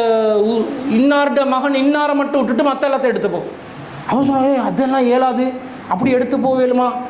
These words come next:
அப்படி விட்டுட்டு போவேலுமா, அல்லாட கட்டளை இல்லையா நான் நிறைவேற்றேன்." "ஏய்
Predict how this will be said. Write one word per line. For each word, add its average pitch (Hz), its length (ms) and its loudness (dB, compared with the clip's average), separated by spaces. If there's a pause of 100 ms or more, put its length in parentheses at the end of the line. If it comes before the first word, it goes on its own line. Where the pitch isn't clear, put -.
(160)
அப்படி 240 220 0
விட்டுட்டு 262 260 2
போவேலுமா, 262 460 2
அல்லாட 262 300 0
கட்டளை 262 420 0
இல்லையா 262 240 2
நான் 247 180 0
நிறைவேற்றேன்." 240 460 2 (200)
"ஏய் 247 340 0